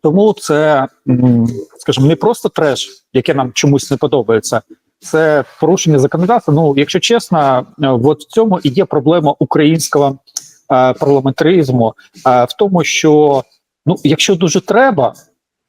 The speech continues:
то можна обійти не тільки закони, а й Конституцію. Зокрема, наприклад, нещодавно, це не стосується податків, але можу так само відреагувати,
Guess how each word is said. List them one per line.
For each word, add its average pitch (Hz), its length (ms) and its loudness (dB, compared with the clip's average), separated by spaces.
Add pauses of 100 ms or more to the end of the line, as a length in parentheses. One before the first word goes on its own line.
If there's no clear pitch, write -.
(120)
то 165 100 -2
можна 220 340 0
обійти 151 580 0
не 151 120 0
тільки 233 260 0
закони, 160 560 0
а 170 100 2
й 170 80 0
Конституцію. 131 840 -2 (300)
Зокрема, 175 400 0
наприклад, 170 480 -2
нещодавно, 190 560 0 (220)
це 170 100 -2
не 143 120 0
стосується 160 460 -2
податків, 180 560 -2
але 143 400 0
можу 139 380 2
так - 300 -4
само 131 500 -2
відреагувати, 151 840 2